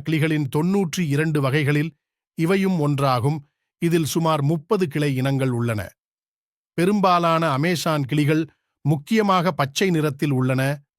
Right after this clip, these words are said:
அவை முதன்மையாக விதைகள், கொட்டைகள் மற்றும் பழங்களை உண்கின்றன. பல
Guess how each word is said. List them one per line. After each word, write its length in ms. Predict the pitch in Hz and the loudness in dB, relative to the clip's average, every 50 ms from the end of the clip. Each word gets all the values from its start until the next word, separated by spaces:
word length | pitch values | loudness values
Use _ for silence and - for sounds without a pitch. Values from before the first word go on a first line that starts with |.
| _ _ _ - | _ _ _ -4
அவை 200 | 143 151 165 170 160 | -2 0 2 2 0
முதன்மையாக 800 | 147 151 170 180 220 214 208 202 190 185 180 175 170 156 160 160 | 0 0 0 0 0 0 0 0 0 0 0 0 0 0 0 0
விதைகள், 500 | 131 135 143 170 170 143 143 156 165 170 175 - _ _ _ _ _ _ - | 0 0 0 0 2 2 2 0 0 -2 -4 -8 _ _ _ _ _ _ -4
கொட்டைகள் 540 | 156 147 143 - 175 160 131 147 143 151 156 - _ _ _ _ _ _ | -2 -2 0 0 0 0 2 0 0 -2 -4 -8 _ _ _ _ _ _
மற்றும் 360 | 156 160 143 143 165 170 160 139 | -2 -2 -2 -2 -2 -2 -2 -2
பழங்களை 560 | - 147 147 165 196 208 208 180 170 160 160 170 | 0 0 2 2 2 0 0 2 2 2 2 0
உண்கின்றன. 580 | 160 143 147 151 139 143 139 131 123 127 120 127 120 117 - _ _ _ _ _ _ _ _ _ _ _ _ _ - | 0 0 0 0 0 0 0 0 0 -2 -2 -2 -4 -6 -8 _ _ _ _ _ _ _ _ _ _ _ _ _ 0
பல 160 | 151 165 180 | 2 2 4